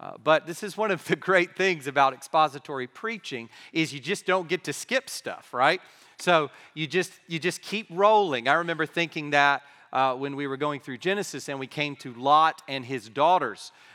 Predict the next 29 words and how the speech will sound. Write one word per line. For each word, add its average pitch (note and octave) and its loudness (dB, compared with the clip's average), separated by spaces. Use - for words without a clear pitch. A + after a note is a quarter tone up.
We C#3 -2
had C3+ 0
just D3+ -6
come D#3 2
to C#3 -8
Sodom C#3 0
and B2 -10
Gomorrah, C#3 0
which B2+ -10
is A#2 -12
hard D#3+ 2
enough, E3 2
but C3+ -4
then G3 0
you E3+ 0
have D3 4
Lot D3+ 4
and C3+ -12
his B2 -10
daughters, C#3 2
and C3 -8
that E3+ 2
was, C3 -12
I, B2 2
I C#3+ 0
think, C#3+ -8
even B2 -8
more F#3 2
challenging. B2+ -2